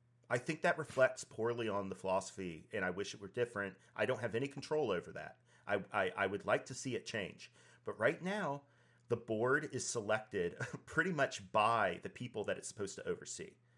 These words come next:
And, uh, there is no, there is no real voice for volunteers. Uh, so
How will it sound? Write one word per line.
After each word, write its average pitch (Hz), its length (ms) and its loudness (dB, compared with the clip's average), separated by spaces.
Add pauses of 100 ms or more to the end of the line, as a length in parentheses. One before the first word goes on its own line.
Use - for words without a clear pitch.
(380)
And, 107 380 2 (500)
uh, 95 360 6 (120)
there 151 160 6
is 175 340 -2
no, 131 400 2 (720)
there 123 180 2
is 175 260 0
no 127 440 0
real 127 240 2
voice 113 480 -2
for 101 140 -4
volunteers. 98 800 -4 (580)
Uh, 80 320 -2 (460)
so 110 480 2